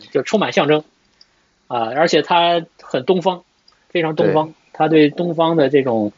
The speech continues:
Speaker 1: 神秘主义也是很有心得。
Speaker 2: 对，而且他不交代，他不交代这种转折，
Speaker 1: 啊，然后
Speaker 2: 转折。嗯。
Speaker 1: 对，就这些切换呢，他让你觉得，嗯，看不出变化，对吧？就死去的人突然又回来，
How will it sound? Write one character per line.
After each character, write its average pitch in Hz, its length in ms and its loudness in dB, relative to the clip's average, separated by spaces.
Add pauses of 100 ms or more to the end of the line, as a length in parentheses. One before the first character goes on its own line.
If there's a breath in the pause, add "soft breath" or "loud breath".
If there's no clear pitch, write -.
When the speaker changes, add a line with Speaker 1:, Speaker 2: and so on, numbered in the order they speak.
(260 loud breath)
Speaker 1:
神 135 200 -2
秘 147 280 2
主 120 200 -4
义 113 460 2
也 110 100 0
是 117 280 0
很 117 240 2
有 107 100 0
心 139 140 0
得。 120 60 0
Speaker 2:
对， 123 40 2
而 - 0 -
且 - 0 -
他 110 60 2
不 156 80 4
交 160 180 2
代， 165 220 4
他 - 180 -10
不 156 100 0
交 151 220 2
代 185 140 4
这 113 120 0
种 113 160 -6
转 123 200 -2
折， - 0 -
Speaker 1:
啊， - 20 0
然 139 140 0
后 127 180 -8
Speaker 2:
转 - 200 -8
折。 - 140 -16 (960)
嗯。 - 120 -18 (400)
Speaker 1:
对， 139 260 2 (240)
就 156 120 -2
这 220 200 2
些 196 160 4
切 208 220 0
换 190 220 2
呢， 117 100 -10
他 160 240 -4 (340)
让 156 200 -6
你 120 100 -8
觉 - 180 0
得， 127 320 -2
嗯， 131 300 -12
看 - 200 0
不 139 80 -2
出 156 280 0 (200)
变 147 200 -2
化， 117 180 -10 (880 soft breath)
对 123 80 -6
吧？ 123 120 0
就 156 100 4
死 156 220 -2
去 262 120 2
的 214 100 4
人 175 300 2
突 190 160 -2
然 175 160 4
又 165 80 2
回 131 220 -2
来， 147 200 0